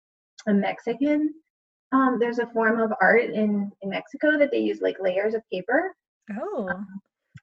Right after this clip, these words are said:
Speaker 1: so I have to look it up because it's been a while. Um, I think it begins with an M, but, um, so, so, you know, they could use just, again, the regular materials, or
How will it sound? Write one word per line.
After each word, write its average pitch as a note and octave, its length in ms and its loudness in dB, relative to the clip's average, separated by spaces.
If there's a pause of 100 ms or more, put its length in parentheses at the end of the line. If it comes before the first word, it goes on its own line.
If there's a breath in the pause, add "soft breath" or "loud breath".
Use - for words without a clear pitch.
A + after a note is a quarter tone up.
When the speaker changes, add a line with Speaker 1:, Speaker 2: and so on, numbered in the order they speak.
(180)
Speaker 1:
so A3 260 8
I - 60 0
have C4+ 200 -2
to C4+ 80 2
look G#3+ 200 0
it F#3+ 80 2
up D#3+ 220 2
because E3+ 220 -6
it's - 160 -12
been G3+ 140 0
a F#3+ 100 0
while. E3+ 440 -6 (240)
Um, F#3 320 0
I - 400 -20
think A3 140 0
it A3 60 -4
begins G3 200 -2
with F#3 100 -6
an D#3+ 180 -8
M, E3 340 -4 (580)
but, E3 340 2
um, F3 420 -2 (160)
so, F#3+ 380 4 (680)
so, B3+ 200 4
you D#4+ 180 2
know, B3 320 0
they B3+ 140 4
could A3+ 200 -6
use A#3+ 360 -6
just, - 220 -8 (240)
again, G#3+ 340 4
the G3+ 440 0
regular G3+ 400 2
materials, G3 540 2 (460)
or G#3+ 380 8